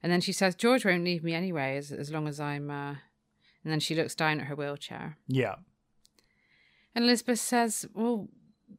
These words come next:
Speaker 1: like, why would you want him to stay with you if he was in love with Robin?"
Speaker 2: Yeah.
Speaker 1: And she says, "He wouldn't, he wouldn't be with me unless he wanted to be." Like, Enid says, "He wouldn't be with me unless he wanted to be."
Speaker 2: Yeah, she kind of says, like,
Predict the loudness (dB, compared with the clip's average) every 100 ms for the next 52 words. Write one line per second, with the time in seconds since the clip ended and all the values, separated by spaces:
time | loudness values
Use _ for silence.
0 | -2 0 2 4 6 4 2 0 0 0
1 | 0 -2 -2 -4 -2 0 0 -2 -6 -8
2 | -8 -10 -12 -14 -14 -10 -8 -8 -10 -16
3 | -10 -4 -2 -2 -2 -6 -6 -6 -6 -8
4 | -12 -4 2 2 2 -10 _ _ _ _
5 | _ _ _ -4 0 0 0 2 2 2
6 | -4 -14 _ -2 2 2 0 _ -2 2
7 | 2 4 4 4 2 0 0 -2 -6 -8
8 | -12 _ _ _ -6 -2 -2 -4 -10 -12
9 | -12 -12 -10 -10 -12 _ _ _ _ _
10 | -8 -2 -2 -2 -6 -6 -6 -6 -6 -4
11 | -6 -6 -10 -10 -10 -10 -10 -10 -14 2
12 | 6 6 4 6 6 6 2 4 4 4
13 | 2 0 0 -2